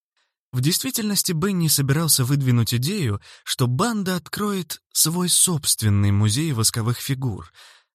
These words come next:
который будет конкурировать с Ньюкатским.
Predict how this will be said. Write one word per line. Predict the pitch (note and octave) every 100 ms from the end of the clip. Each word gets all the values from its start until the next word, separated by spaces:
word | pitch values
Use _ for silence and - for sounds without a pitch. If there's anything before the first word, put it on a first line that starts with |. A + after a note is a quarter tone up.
| _
который | - B2 A#2 F3
будет | F#3 G3 F3+ -
конкурировать | D3+ C#3+ A2+ G#2 B2 C3+ - - -
с | - -
Ньюкатским. | D3+ D3 D3 G2 - - - -